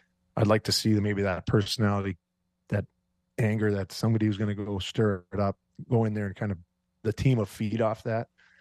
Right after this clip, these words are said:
You know, they went to the conference final a couple years ago. They got Vetrano, they got Kopp, they got these guys. They had Reeves there, so Lafreniere was playing a certain way with, he was running his mouth in the play. I remember all that 'cause I played against them.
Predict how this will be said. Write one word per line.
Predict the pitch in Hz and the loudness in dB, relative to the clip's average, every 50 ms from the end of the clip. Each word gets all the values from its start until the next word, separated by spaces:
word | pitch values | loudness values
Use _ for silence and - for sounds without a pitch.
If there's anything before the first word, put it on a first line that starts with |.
| _ _ _ | _ _ _
You | - | 0
know, | 113 104 | 2 2
they | 110 | 2
went | 120 123 - | 0 -2 -2
to | - | -2
the | 110 | -4
conference | - - - 120 113 - - 92 | -2 0 2 2 2 2 0 -2
final | - - 110 110 101 107 110 107 101 - _ _ _ _ _ _ _ - | 2 2 2 2 2 2 -2 -4 -4 -6 _ _ _ _ _ _ _ 0
a | |
couple | - 131 - - 117 | 0 0 2 2 2
years | 110 113 113 104 | 2 0 -2 -4
ago. | 110 104 101 110 110 | -6 -2 0 0 0
They | 104 104 | 0 0
got | 101 113 113 - | -2 -4 -4 -4
Vetrano, | 113 107 - - 117 104 107 104 101 95 98 | -6 -8 -4 -2 -2 -2 -2 -2 -4 -6 -6
they | 95 98 | -4 -2
got | 104 107 - | -2 -2 -2
Kopp, | - - 113 101 101 - - | 0 2 4 4 4 2 2
they | - 101 | 0 2
got | 95 104 104 | 2 0 0
these | - 117 104 - | 2 0 0 0
guys. | - - 110 104 101 98 | 0 2 4 4 4 4
They | 92 101 | 2 0
had | 95 110 107 98 95 - | 0 0 -2 -4 -4 -2
Reeves | 113 120 131 135 120 110 - 95 | 2 2 2 2 2 -2 -6 -4
there, | 110 110 107 110 | -2 -2 -2 -2
so | 110 - 113 98 | -2 -2 0 0
Lafreniere | 98 110 110 101 - - 107 110 113 117 | 2 0 0 -2 -2 -2 -2 -2 -2 -2
was | 107 104 | -4 -4
playing | - - 123 110 107 101 | -4 -4 -2 -2 0 -2
a | 98 | -4
certain | - - 117 110 - 101 | -4 -4 -4 -4 -2 -2
way | 98 101 101 101 101 | -2 -2 -2 -2 -2
with, | 98 92 - _ _ _ _ _ _ _ _ _ - | -4 -6 -8 _ _ _ _ _ _ _ _ _ -4
he | 113 | -2
was | 101 98 87 85 92 | -2 -2 -4 -2 2
running | 110 117 107 107 110 | 2 4 4 4 2
his | 104 90 | 0 2
mouth | 101 104 107 104 - - | 2 2 2 0 -2 -4
in | 110 | -6
the | 104 | -4
play. | - - - - | 0 0 2 2
I | |
remember | 104 110 113 135 160 170 - 156 123 | 2 2 0 0 0 0 2 2 2
all | 92 87 82 | 2 2 -2
that | 82 87 - - | -6 -8 -10 -8
'cause | - - 98 | -4 -2 -2
I | 95 | 0
played | - 135 139 160 | 2 2 2 2
against | 143 101 - 110 110 - - | 2 -2 -4 -6 -8 -12 -10
them. | - 120 | -10 -10